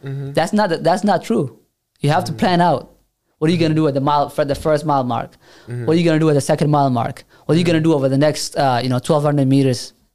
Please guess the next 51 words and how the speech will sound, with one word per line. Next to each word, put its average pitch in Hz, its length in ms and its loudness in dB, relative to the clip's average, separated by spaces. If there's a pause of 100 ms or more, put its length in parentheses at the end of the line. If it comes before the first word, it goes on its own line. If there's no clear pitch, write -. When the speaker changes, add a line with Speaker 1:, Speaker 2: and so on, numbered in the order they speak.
(180)
Speaker 1:
Mm-hmm. 123 280 -10 (360)
You 135 60 -4
have 135 120 -2
to 127 80 -16
plan 107 280 -10
everything 110 340 -10
Speaker 2:
You 143 100 2
Speaker 1:
out. 143 100 2
Speaker 2:
have 175 140 -2
to 156 60 -10
plan, 151 280 0
yeah. 127 300 -2 (500)
You 135 260 -4
know, 127 80 2
it, 143 120 -2
Speaker 1:
Planning 127 240 0
Speaker 2:
it's, 127 80 0
Speaker 1:
is 120 160 -6
Speaker 2:
it's, - 100 -12
Speaker 1:
important. 117 260 -4
Speaker 2:
and 143 160 0
you 165 80 4
have 185 140 0
to - 100 -6
execute 143 400 -2
it. 120 140 -6
And 131 120 -2
for 160 120 -2
me, 185 160 2
like, 139 260 0 (240)
that's 175 220 -2
why 185 160 2
I - 40 0
think 151 380 -2 (320)
a 135 60 -2
lot 165 160 2
of 147 100 0
it, - 380 -6 (100)
eighty 175 200 2
percent 156 340 0
of 127 120 -2
it 120 120 0
is 131 160 -4
mental, 139 320 0
because 123 460 -2 (340)
without 156 400 0
that 143 240 2
mental 160 260 2
preparation, 151 880 -2 (1700)
you 143 80 0
know, 123 280 -2